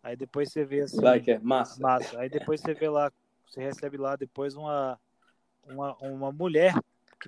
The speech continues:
Speaker 1: pariu um bebê. Aí você também dá o mesmo like, que tem o mesmo valor que você deu pro anterior.
Speaker 2: Exatamente.
Speaker 1: Ou você recebe um vídeo de um cara cantando bêbado no interior do, do, sei lá, da Paraíba.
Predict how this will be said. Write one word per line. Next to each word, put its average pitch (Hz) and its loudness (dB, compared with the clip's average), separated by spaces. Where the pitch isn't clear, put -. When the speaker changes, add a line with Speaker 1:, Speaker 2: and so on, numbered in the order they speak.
Speaker 1:
pariu 139 -4
um 139 -14
bebê. 127 -6
Aí 127 -8
você 151 -14
também 151 -6
dá 156 4
o 156 4
mesmo 185 0
like, 143 0
que - -16
tem 143 -14
o 151 -10
mesmo 170 0
valor 143 2
que - -18
você 127 -6
deu 120 -8
pro 127 -2
anterior. 131 -4
Speaker 2:
Exatamente. 117 0
Speaker 1:
Ou 135 4
você 151 4
recebe 151 2
um 147 -10
vídeo 147 -6
de 143 -10
um 143 -6
cara 143 4
cantando 139 -2
bêbado 120 0
no 123 -6
interior 127 0
do, 113 -4
do, 104 -6
sei - -12
lá, 110 2
da 104 -6
Paraíba. 127 0